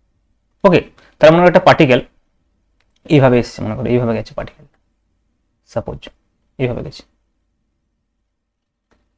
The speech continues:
তাহলে যদি আমাকে অতিক্রান্ত দূরত্ব বলা হয়, তাহলে পরে এই এ সি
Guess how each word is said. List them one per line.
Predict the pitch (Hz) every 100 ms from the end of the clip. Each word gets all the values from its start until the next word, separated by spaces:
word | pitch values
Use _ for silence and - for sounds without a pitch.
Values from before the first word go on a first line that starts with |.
| _ _ _ _ _ _ _ _
তাহলে | 165 196
যদি | 214
আমাকে | 214 143
অতিক্রান্ত | 139 226 233 220 180
দূরত্ব | 156 180 190 139
বলা | 123
হয়, | 151
তাহলে | 160 156 156
পরে | 156 -
এই | 143 - 135 139
এ | 139 139 -
সি | -